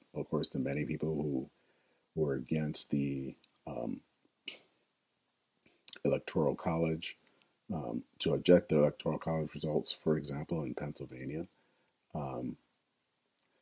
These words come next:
that there, basically there is no clamor to get beyond Trump. The interesting thing about this is that Cillizza never really offers an alternative.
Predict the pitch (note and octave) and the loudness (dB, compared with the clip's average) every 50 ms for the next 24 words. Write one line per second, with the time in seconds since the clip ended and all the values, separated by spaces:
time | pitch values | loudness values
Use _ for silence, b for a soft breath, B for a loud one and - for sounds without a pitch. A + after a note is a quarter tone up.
0 | _ - - D2+ - - D#2+ F2 F2+ - - - - E2+ D2+ - D#2+ D2+ D#2 D2+ | _ -6 -4 2 4 8 10 10 8 8 6 4 6 6 6 8 8 6 8 6
1 | D#2 D2+ - D#2+ D2+ D2 - - - D#2 C#2+ C#2+ C#2 - - A#2 - - _ _ | 6 4 2 0 -2 -2 -2 -2 -2 -2 0 0 0 -2 -2 -4 -8 -12 _ _
2 | _ _ _ _ _ _ - - D3+ D3 C#3+ C3 - - C3+ - - F#2+ - - | _ _ _ _ _ _ -10 -8 -4 -2 -2 -2 -2 -4 -8 -6 -6 -8 -8 -10
3 | - - - - - - - _ _ _ _ _ _ _ _ _ _ _ _ _ | -10 -10 -10 -10 -12 -12 -16 _ _ _ _ _ _ _ _ _ _ _ _ _
4 | _ _ _ _ _ _ _ _ _ _ _ _ _ _ _ _ _ _ _ _ | _ _ _ _ _ _ _ _ _ _ _ _ _ _ _ _ _ _ _ _
5 | _ _ _ _ _ _ b b b b b b b b b b - - E2 F#2 | _ _ _ _ _ _ b b b b b b b b b b -2 4 6 6
6 | - - C3 C#3 - - E3+ - - A2+ G2 - G2 F2 F2 D#2+ E2+ E2 D#2+ - | 8 8 8 6 6 4 2 6 6 6 8 8 8 8 8 8 6 2 2 0
7 | - D#2 D2+ - - D#2 D2+ - E2+ D#2+ D2+ D2 - - - - - - E2+ E2 | 0 0 0 0 0 -2 0 0 2 2 4 4 2 2 2 -2 0 2 6 8
8 | F#2 G2 F#2 F#2+ F2 E2 D#2+ D#2+ D#2 E2 D#2+ D2 C#2+ D2 D#2 D2 - D#2+ D#2+ D#2+ | 8 8 6 6 2 2 2 2 2 2 0 0 0 0 0 0 0 -2 -4 -4
9 | - - - D2+ - C#2 C#2+ C3 A#2+ - - - - F3 D#3 - - - - - | -4 -4 -4 -4 -4 -6 -6 -6 -8 -8 -8 -4 -2 -2 -2 -2 -2 -4 -6 -10
10 | - | -10